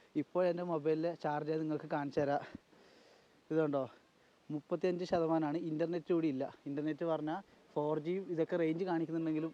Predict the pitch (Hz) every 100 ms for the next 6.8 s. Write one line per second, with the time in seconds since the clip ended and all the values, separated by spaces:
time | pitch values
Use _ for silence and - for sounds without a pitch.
0 | 156 151 147 160 151 185 175 151 139 147
1 | - 139 151 160 - 156 165 156 160 160
2 | 175 160 160 160 165 170 147 156 156 151
3 | 143 143 139 147 143 143 190 - - -
4 | 143 160 156 190 180 165 175 175 170 175
5 | 170 143 156 143 135 143 151 156 156 147
6 | 156 175 165 185 165 156 160